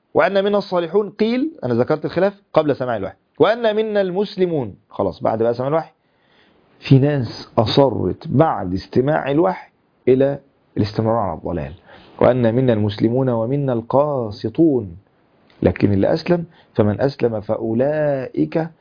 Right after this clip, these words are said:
تحروا رشدا، وأما القاسطون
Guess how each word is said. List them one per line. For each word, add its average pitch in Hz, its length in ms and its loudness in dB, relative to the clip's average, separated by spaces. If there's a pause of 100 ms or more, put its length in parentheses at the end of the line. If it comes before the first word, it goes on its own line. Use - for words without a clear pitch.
(240)
تحروا 147 600 2
رشدا، 107 480 -4
وأما 151 320 0
القاسطون 120 920 -2